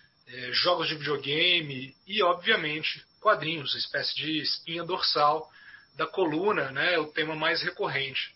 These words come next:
ali, né? Ciro, conta um pouquinho aí pra gente como é que surgiu, é, primeiramente a coluna, a origem da coluna,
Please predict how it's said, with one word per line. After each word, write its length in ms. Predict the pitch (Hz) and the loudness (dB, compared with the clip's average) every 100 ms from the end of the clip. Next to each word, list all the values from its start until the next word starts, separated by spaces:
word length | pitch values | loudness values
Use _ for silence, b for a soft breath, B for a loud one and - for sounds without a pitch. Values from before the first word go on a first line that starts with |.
| _ | _
ali, 260 | 170 139 117 _ | -6 -6 -10 _
né? 240 | 131 156 - _ - B B B | -8 -8 -10 _ -16 B B B
Ciro, 360 | - - 214 147 | -2 2 2 0
conta 220 | 196 240 | -4 -6
um 40 | 240 | -4
pouquinho 300 | 233 214 208 | -2 0 0
aí 80 | |
pra 180 | 208 190 | 2 2
gente 240 | 151 196 - | 0 -2 -4
como 220 | 196 214 | -2 0
é 20 | |
que 80 | 233 | 0
surgiu, 720 | 254 180 135 175 226 156 139 | -2 -2 -2 -2 -2 -4 -6
é, 120 | 147 | -8
primeiramente 680 | 143 175 175 180 151 147 - | -4 -4 0 2 2 -2 -4
a 60 | - | -4
coluna, 640 | - 165 160 208 254 240 | 0 0 2 0 -2 -4
a 80 | 139 | -2
origem 380 | 135 151 254 214 | 0 2 0 2
da 80 | 160 | 0
coluna, 640 | - 147 135 156 202 | 0 -4 -4 -6 -8